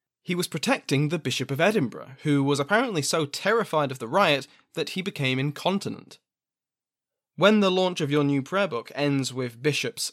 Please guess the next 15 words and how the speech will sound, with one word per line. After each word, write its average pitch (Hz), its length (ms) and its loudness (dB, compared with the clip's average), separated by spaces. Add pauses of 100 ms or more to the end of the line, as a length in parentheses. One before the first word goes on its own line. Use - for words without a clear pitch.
soiling 165 480 2
themselves, 107 560 -6
something 143 520 -2
has 123 120 -10
gone 110 280 -8
wrong. 117 340 -6 (960)
Official 170 380 0
reports 143 440 0
of 139 80 -8
the 139 60 -2
disorder 117 480 -2 (240)
blame 165 340 4
the 147 100 0
riots 113 440 -2
on 120 240 -4